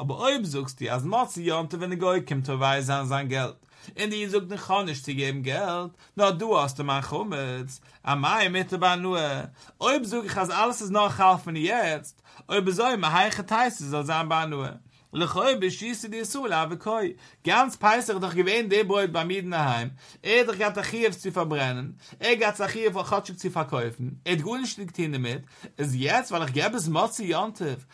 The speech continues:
צום גוי, פאר חוב, וואס איך געמאכט, פאר יונטב,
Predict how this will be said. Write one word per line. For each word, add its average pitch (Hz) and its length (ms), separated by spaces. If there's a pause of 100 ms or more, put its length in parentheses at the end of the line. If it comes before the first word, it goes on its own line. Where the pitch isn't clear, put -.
(120)
צום 180 220
גוי, 196 360
פאר 165 180
חוב, 214 300
וואס 185 120
איך 160 80
געמאכט, 170 360
פאר 170 220
יונטב, 175 560